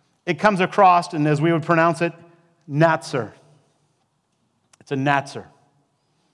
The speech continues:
Or a green twig,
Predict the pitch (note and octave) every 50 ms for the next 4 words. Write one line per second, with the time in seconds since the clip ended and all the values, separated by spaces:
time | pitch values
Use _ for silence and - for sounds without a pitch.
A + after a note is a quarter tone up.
0 | _ _ _ _ _ _ _ _ _ _ _ _ _ _ _ _ _ _ _ _
1 | _ _ _ _ - D#3+ D#3+ D#3 C3+ A2 C3+ C#3 E3+ E3+ E3+ E3+ D#3 - - E3+
2 | E3 D3+ B2+ G2+ - -